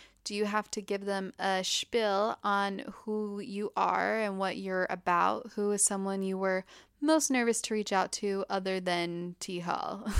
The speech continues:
<laughs> I love that everyone, I love that you assume I was nervous to reach out wi-, to T Hall, which he was one of my first, so I definitely was the first time around nervous. And I do give them a short spiel.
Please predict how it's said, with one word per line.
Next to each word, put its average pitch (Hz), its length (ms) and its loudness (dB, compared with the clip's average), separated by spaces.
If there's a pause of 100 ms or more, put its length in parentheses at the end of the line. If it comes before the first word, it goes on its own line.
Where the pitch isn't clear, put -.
<laughs> - 380 0 (680)
I 202 120 10
love 202 180 8
that 226 100 6
everyone, 190 540 2
I 190 80 -2
love 190 160 0
that 190 120 -2
you 185 120 0
assume 175 360 -2
I 170 120 -4
was 170 260 -4
nervous 170 300 -4
to - 80 -6
reach 170 160 -6
out 160 180 0
wi-, 170 320 -2
to 180 180 -6
T 180 200 -6
Hall, 165 240 0
which 220 220 4
he 269 60 0
was 233 120 2
one 233 120 2
of 214 40 2
my 190 100 4
first, - 300 -2
so 185 80 0
I 185 80 0
definitely 196 540 -2
was 165 360 2 (580)
the 190 100 -6
first 185 280 0
time 185 180 -2
around 175 520 -2
nervous. 170 680 -4 (800)
And 214 140 -2
I 240 80 2
do 262 220 -2
give 269 180 0
them 277 180 2
a 285 120 -2
short 277 500 0
spiel. - 800 -4